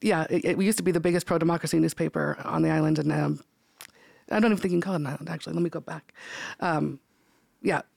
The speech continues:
you, anyway, biggest pro-democracy newspaper, now shuttered. Uh, Jimmy Lai is in prison. He has been for three years. And, you know, he's, he's just really vocal,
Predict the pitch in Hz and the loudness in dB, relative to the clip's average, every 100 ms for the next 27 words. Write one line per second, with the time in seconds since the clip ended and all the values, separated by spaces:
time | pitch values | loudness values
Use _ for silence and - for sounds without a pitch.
0 | _ - 196 170 214 175 151 - 208 208 | _ 0 0 0 2 2 2 -2 -2 -2
1 | - 180 170 165 160 160 151 - 151 151 | 0 2 2 2 0 0 0 0 -4 -4
2 | 139 - 170 - 139 143 - - - - | -6 -4 -2 -2 -4 -6 -12 -18 -16 -16
3 | - - 165 156 - 180 175 170 156 151 | -16 -6 -2 0 2 4 4 2 2 2
4 | 180 175 180 - - 175 - 165 160 175 | 2 2 0 -4 -2 0 0 -2 -2 0
5 | 170 165 170 - - 233 240 220 247 254 | 2 2 0 -6 -6 2 2 2 2 4
6 | 247 233 233 233 - - 220 208 - 220 | 4 4 4 2 2 -2 2 2 2 0
7 | - 202 208 208 185 185 196 185 185 - | 0 2 4 4 4 2 2 2 2 -2